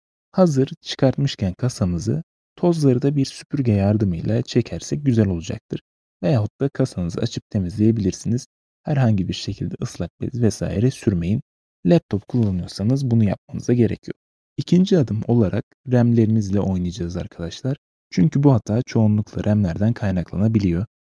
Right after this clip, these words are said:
Özellikle yeni bir ram aldıysanız veya sonradan raminizi çıkartıp taktıysanız bunlar olabilir. Kasalı bir bilgisayar kullanıyorsanız kasanızı açın ve anakartınızın üzerinde böyle ram slotları ve ramler olacak. ramleri arkadaşlar bir çıkartıp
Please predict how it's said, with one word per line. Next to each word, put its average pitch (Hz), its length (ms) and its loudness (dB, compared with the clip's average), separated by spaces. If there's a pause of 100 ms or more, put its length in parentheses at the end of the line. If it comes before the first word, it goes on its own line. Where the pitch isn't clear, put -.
(160)
Özellikle 143 520 4
yeni 120 300 4
bir 104 140 4
ram 117 180 4
aldıysanız 107 760 -6
veya 95 200 0
sonradan 92 540 -2
raminizi 98 400 2
çıkartıp - 480 -6
taktıysanız - 680 -6 (440)
bunlar 113 360 2
olabilir. 104 540 0 (360)
Kasalı 170 440 2
bir 160 160 4
bilgisayar 147 460 0 (100)
kullanıyorsanız 135 720 -2
kasanızı 95 600 -2
açın 120 420 -4 (100)
ve 123 100 -4
anakartınızın 107 880 -2
üzerinde 110 520 0
böyle 107 380 2
ram 117 200 0
slotları 98 600 -4
ve 110 120 2
ramler 95 300 0
olacak. 92 380 -2 (600)
ramleri 156 360 2
arkadaşlar 101 640 -2
bir 131 60 -4
çıkartıp - 480 -8